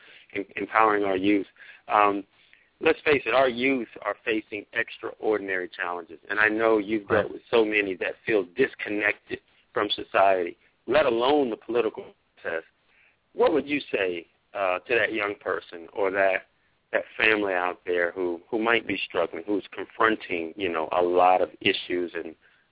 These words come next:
Speaker 1: um, a
Speaker 2: Mm-hmm.
Speaker 1: lot of problems? What would you say to encourage them today?
Speaker 2: I would say, number one, to the, to, to the young man or young woman that is going through, going through something. You know,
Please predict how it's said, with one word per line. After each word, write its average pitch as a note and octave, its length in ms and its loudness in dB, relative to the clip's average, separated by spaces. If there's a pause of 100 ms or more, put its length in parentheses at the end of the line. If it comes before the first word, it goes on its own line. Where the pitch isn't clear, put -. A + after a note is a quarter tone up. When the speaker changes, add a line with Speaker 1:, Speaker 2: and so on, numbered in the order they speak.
Speaker 1:
um, E2 400 0 (500)
a G2 60 2
Speaker 2:
Mm-hmm. F#2 80 4
Speaker 1:
lot F2+ 160 6
of E2+ 100 -2
problems? F2 520 2
What F4+ 120 4
would D3 120 0
you D3 120 -6
say A#2 140 -2
to G2 100 -8
encourage E2 460 -8
them D2+ 220 -12
today? C2+ 180 -14 (880)
Speaker 2:
I B2 100 4
would D3 240 -2
say, A2 320 2 (300)
number A#2+ 220 0
one, A#2 360 2
to G#2+ 60 -14
the, G2+ 140 -12 (100)
to, G2+ 300 -6
to G#2 80 -6
the G2 80 -4
young G#2 280 -2
man G2+ 240 -2
or F#2+ 60 -6
young G2+ 300 -2
woman G#2 260 -4
that F#2+ 140 -2
is F#2 100 -8 (100)
going G#2+ 380 2
through, F#2+ 260 -4 (140)
going A2 260 2
through F#2+ 240 -10
something. - 380 -10 (240)
You - 60 -16
know, - 120 -12